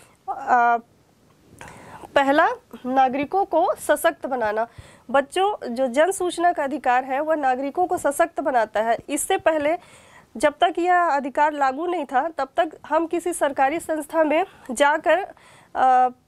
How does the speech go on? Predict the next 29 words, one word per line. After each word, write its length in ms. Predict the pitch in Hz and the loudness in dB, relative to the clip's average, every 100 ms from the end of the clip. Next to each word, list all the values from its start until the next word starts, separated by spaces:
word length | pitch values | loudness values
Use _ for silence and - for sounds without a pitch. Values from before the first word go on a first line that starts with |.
| - - 240 - | -10 -6 -6 0
ठीक 200 | 330 320 | -2 0
प्रकार 320 | 349 339 320 | 0 2 0
से 120 | 349 | 0
हम 340 | 330 320 339 285 - | 0 0 -2 -6 -2
कोई 160 | 320 | 0
भी 120 | 339 | 2
जानकारी 500 | 320 277 277 269 262 | 2 2 2 0 0
हासिल 440 | 285 262 254 349 392 - - 277 | 2 0 0 -2 -4 -8 -12 0
नहीं 220 | 311 370 | 2 4
कर 160 | 320 | 2
पाते 340 | 277 226 220 233 | 0 -2 0 -2
थे। 180 | 240 233 | -2 -4
संबंधित 560 | - 269 277 294 339 | -2 0 0 0 0
अधिकारी 460 | 294 277 294 277 311 | 0 0 0 0 2
द्वारा, 300 | 302 294 311 - - - - | 2 4 2 -2 -20 -20 -4
अ, 80 | 254 | 0
मनमानी 460 | 262 269 269 277 311 | 2 2 4 2 2
तौर 260 | 302 302 | 2 2
पे 140 | 285 320 | 0 -2
या 180 | 269 | -2
तो, 260 | 269 294 254 - - | -2 -4 -8 -6 0
अ, 280 | 247 240 226 - | 4 4 2 -2
वापस 380 | 240 240 330 285 | 0 2 0 -2
भेज 180 | 294 311 | -2 -2
दिया 200 | 277 320 | 0 2
जाता 320 | 311 285 320 | 2 0 0
था 240 | 330 349 226 - - | 0 -2 -2 -10 -8
या 180 | 254 269 | 0 0
फिर, 280 | 262 349 | 2 -2